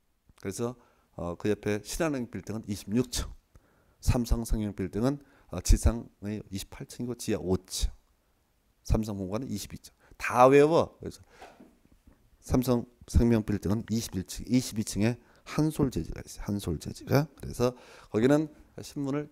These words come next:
스물두 부를 봅니다. 그래서 아, 그렇다고요. 뭔 얘기하다가 공개 공지 알고 있다. 그래서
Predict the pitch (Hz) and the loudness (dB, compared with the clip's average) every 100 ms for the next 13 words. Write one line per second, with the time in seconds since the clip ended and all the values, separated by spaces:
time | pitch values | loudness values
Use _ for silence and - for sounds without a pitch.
0 | - - 135 127 - 87 82 82 - - | -12 0 2 0 -4 -4 -2 -4 -6 -8
1 | - - - - - _ _ _ _ _ | -12 -14 -20 -20 -20 _ _ _ _ _
2 | _ _ _ _ _ _ _ _ _ _ | _ _ _ _ _ _ _ _ _ _
3 | _ _ _ _ _ _ _ _ _ _ | _ _ _ _ _ _ _ _ _ _
4 | _ _ - - - 104 107 - - - | _ _ -20 -16 -12 -8 -10 -12 -16 -18
5 | - _ _ _ _ _ _ _ _ _ | -20 _ _ _ _ _ _ _ _ _
6 | _ 95 104 110 101 98 98 147 _ _ | _ -4 -2 -2 -6 -10 -10 -12 _ _
7 | _ _ _ _ _ - 117 131 151 - | _ _ _ _ _ -2 0 2 0 -2
8 | 101 90 78 92 - - - - 90 - | -6 -6 -8 -8 -10 -14 -18 -8 -4 -2
9 | 113 123 | -2 -4